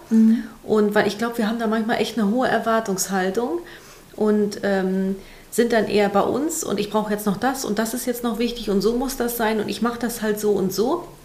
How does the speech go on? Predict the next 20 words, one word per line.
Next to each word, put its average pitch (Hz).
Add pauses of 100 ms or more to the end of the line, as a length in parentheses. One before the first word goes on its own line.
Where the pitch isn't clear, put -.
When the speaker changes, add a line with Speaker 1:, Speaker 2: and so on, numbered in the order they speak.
(360)
Speaker 2:
Aber 202
jemand 202
anderes 240
macht 220
das 220
auf 202
eine 214
ganz 208
andere 226
Art 160
und 175
Weise. 165 (480)
Und 208
dass 202
man 175
hier 240 (920)
sich 202
nicht 247
voneinander 202
entfernt 208